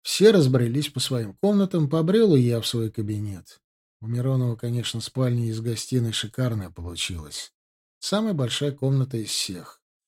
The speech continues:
Холодильник, опять же, под рукой со всей нашей снедью, если вдруг проголодается. Так что, как великого артиста разместил, мне не стыдно. Подскочил в семь утра.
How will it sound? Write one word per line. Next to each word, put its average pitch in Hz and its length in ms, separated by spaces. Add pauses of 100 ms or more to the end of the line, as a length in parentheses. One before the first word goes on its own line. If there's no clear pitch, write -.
(120)
Холодильник, 156 600
опять 131 320
же, 120 140
под 127 160
рукой 123 340
со 117 160
всей 127 240
нашей 120 340
снедью, 110 640
если 117 360
вдруг 117 340
проголодается. 110 1000 (560)
Так 123 220
что, 117 260
как 123 280
великого 127 420
артиста 139 480
разместил, 151 680
мне 160 240
не 147 140
стыдно. 82 600 (920)
Подскочил 131 480
в - 60
семь 127 260
утра. 92 420